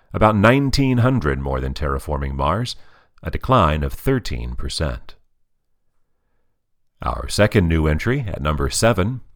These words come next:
returns after more than a year away. Horseless Carriage by Joris Viersinga and Jeroen Duman,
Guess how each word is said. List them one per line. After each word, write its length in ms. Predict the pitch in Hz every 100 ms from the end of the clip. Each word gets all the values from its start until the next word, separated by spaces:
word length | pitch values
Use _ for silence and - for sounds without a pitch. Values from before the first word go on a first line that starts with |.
| _
returns 480 | 85 - 110 113 101
after 300 | 101 - 101
more 200 | 107 143
than 100 | 143
a 40 |
year 320 | 120 120 175 78
away. 480 | 60 58 - 80 - - - - _ _
Horseless 720 | - 165 180 - 143 156 - - _
Carriage 640 | - 127 110 58 - - - - -
by 180 | 64 60
Joris 440 | 64 85 98 87 73
Viersinga 600 | 78 - - 107 101 76
and 140 | 76
Jeroen 440 | 73 80 98 87 80
Duman, 420 | 127 127 139